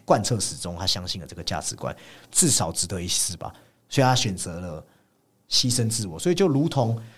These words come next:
其实导演诺兰是给一个正面的，因为结尾我们看到一个英雄陨落，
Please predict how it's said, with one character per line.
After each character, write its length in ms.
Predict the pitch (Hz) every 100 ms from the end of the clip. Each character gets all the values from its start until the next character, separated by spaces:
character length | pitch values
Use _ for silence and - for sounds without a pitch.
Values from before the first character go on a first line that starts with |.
| -
其 100 | -
实 60 | 196
导 180 | 175 190
演 180 | 190 139
诺 140 | 185
兰 100 | 123
是 100 | 117
给 160 | 110 98
一 40 |
个 60 | 120
正 180 | 139 113
面 180 | 110
的， 80 | 92
因 100 | 127
为 180 | 147 143 - -
结 200 | - 123
尾 240 | 156 113
我 80 | 90
们 80 | 95
看 140 | 135
到 40 | 123
一 40 |
个 80 | 117
英 160 | 110 107
雄 180 | 95
陨 160 | 85 76
落， 200 | 107 95